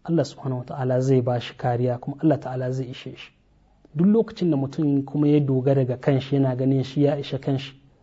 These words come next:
to Allah subhanahu wa ta'ala zai nuna masa kuma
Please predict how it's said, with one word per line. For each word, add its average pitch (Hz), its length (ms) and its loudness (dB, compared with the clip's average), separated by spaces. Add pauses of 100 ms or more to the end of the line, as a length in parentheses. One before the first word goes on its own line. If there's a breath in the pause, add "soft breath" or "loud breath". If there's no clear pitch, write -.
(640 soft breath)
to - 120 -20
Allah 139 180 4
subhanahu 135 320 -2
wa 131 60 -2
ta'ala 131 380 0
zai 131 220 4
nuna 127 320 2
masa 123 240 -4
kuma 123 420 -6